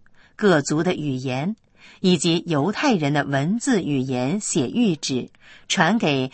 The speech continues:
那从印度直到古时一百二十七省的犹太人，以及总督、省长和领袖。末底改奉亚哈随鲁王的名写谕旨，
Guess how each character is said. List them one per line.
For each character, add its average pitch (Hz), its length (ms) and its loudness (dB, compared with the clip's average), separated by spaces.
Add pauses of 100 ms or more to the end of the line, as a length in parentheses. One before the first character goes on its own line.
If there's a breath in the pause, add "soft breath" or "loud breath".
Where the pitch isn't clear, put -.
(140 loud breath)
那 180 160 2
从 156 280 0
印 226 300 4
度 143 320 2
直 156 200 -2
到 165 220 -2
古 127 280 -2
时 151 400 -2 (300 loud breath)
一 185 180 4
百 131 260 2
二 208 300 -2
十 147 240 -2
七 277 320 2
省 127 320 -2
的 117 120 -4
犹 123 300 -4
太 233 220 -4
人， 120 300 -10 (600 soft breath)
以 165 160 0
及 151 340 0
总 127 360 0
督、 208 360 2 (220 soft breath)
省 190 360 2
长 135 320 0 (220 soft breath)
和 160 240 2
领 143 320 -2
袖。 147 320 -4 (1500)
末 320 200 6
底 240 140 2
改 127 480 -2
奉 196 320 0
亚 208 200 4
哈 196 260 0
随 165 180 -4
鲁 180 240 -2
王 123 220 0
的 208 100 2
名 147 400 0
写 139 260 -4
谕 214 240 2
旨， 120 280 -8